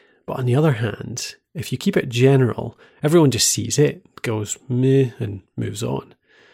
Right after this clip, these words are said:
That's the thing. When you try to target everyone, you really target no one in particular. So what would you rather have?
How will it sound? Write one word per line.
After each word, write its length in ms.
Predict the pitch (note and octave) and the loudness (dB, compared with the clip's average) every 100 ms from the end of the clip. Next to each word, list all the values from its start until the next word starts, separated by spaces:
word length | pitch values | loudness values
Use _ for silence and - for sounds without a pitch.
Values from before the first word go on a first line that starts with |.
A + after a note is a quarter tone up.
| _ _ _ _ - | _ _ _ _ -12
That's 140 | - | -8
the 80 | B2+ | -4
thing. 300 | B2 G#2 G#2 | -2 -2 0
When 120 | A#2 | 0
you 80 | A#2+ | 0
try 360 | - C#3 D3 | -2 0 0
to 160 | D3 - | -2 -6
target 680 | - - B2+ A#2+ A2+ - _ - | -10 -4 -2 -2 -4 -8 _ 0
everyone, 720 | A#2 A2+ A2+ G2+ - A#2+ A#2 - - _ | 0 0 -4 -4 -6 -8 -10 -14 -20 _
you 120 | A#2+ G#2+ | -2 0
really 240 | A#2 A#2 | 2 0
target 440 | - A2+ G#2 - | 0 0 0 -4
no 200 | A#2 A2+ | -4 -2
one 320 | A2+ G2+ - - | -2 -4 -10 -14
in 60 | - | -12
particular. 600 | - - A#2 - - - _ _ _ _ - - - | -10 -8 -8 -8 -12 -12 _ _ _ _ -18 -16 -4
So 140 | - | 2
what 140 | D#3 G3 | 4 6
would 100 | D#3 | 8
you 100 | D#3 | 8
rather 240 | C#3 B2 G2 | 8 6 2
have? 420 | A2 - - | -2 -6 -12